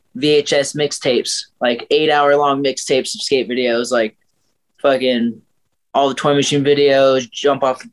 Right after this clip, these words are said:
like, fucking jump off a building, Zero videos, Skate and Destroy, like, just eight-hour mixtapes. And then that was the moment I got infatuated with it. I loved, like, the individuality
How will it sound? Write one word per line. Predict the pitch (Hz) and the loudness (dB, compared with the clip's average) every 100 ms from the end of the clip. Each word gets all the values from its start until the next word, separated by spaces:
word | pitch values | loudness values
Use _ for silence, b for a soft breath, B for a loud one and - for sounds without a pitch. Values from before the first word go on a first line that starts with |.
| _ | _
like, | 107 107 | -6 -6
fucking | - 135 117 117 117 | -6 -2 -2 -2 -2
jump | 139 | 0
off | 139 127 | 0 -2
a | 117 | 0
building, | 147 147 156 151 147 151 123 | 4 4 4 0 -2 -4 -12
Zero | 120 143 160 151 | -8 0 2 2
videos, | 147 156 151 147 147 147 135 - _ - | 0 0 2 2 2 2 -2 -12 _ -16
Skate | - 151 123 | -4 -2 -2
and | 123 | -4
Destroy, | - - 139 143 135 131 | -6 -2 2 2 2 0
like, | 113 107 _ _ _ _ _ _ _ _ _ | -2 -6 _ _ _ _ _ _ _ _ _
just | - 147 - | -6 -6 -2
eight-hour | 151 170 170 170 147 | 0 2 2 2 0
mixtapes. | 147 156 - 143 120 - - _ _ _ _ | -2 -6 -4 -2 -2 -4 -10 _ _ _ _
And | - 147 | -4 -2
then | 143 127 _ _ - | -2 -4 _ _ -12
that | - 151 156 | -2 0 0
was | 170 | 0
the | 156 | -2
moment | 143 151 147 143 | -2 -2 -2 -4
I | 131 | -4
got | 127 127 113 - _ _ _ _ _ - | -2 0 -2 -6 _ _ _ _ _ -14
infatuated | 117 - 131 - 135 123 113 | -10 -4 -2 -2 0 2 2
with | 117 113 | 0 0
it. | 117 104 _ - | -2 -2 _ -2
I | 120 | 2
loved, | 131 135 123 | 2 0 0
like, | 123 110 110 _ | 0 0 -2 _
the | 135 107 | -2 0
individuality | 139 131 135 127 127 123 131 135 131 127 | 0 0 -2 0 0 2 2 2 0 -2